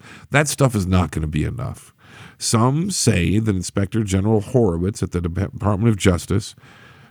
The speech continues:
you know, that he operates pretty independently, that he's a pretty straight-shooting guy. It appears that he is, but I don't believe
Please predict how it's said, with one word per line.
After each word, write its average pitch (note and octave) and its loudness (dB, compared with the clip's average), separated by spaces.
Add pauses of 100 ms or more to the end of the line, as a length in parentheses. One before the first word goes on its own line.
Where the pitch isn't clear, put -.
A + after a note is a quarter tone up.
(120)
you A2+ 0
know, G2 2
that G2 2
he G#2 2
operates A#2+ 0
pretty A2+ 0
independently, G#2 -2
that G#2 -2
he's F#2+ 0
a F2 -4
pretty A2+ 0
straight-shooting A#2 0
guy. F#2+ 0
It A#2 4
appears B2+ 0
that D#3+ 0
he C3+ 2
is, G2 0
but F#2+ -2
I A2+ 2
don't B2+ 2
believe F#2+ 2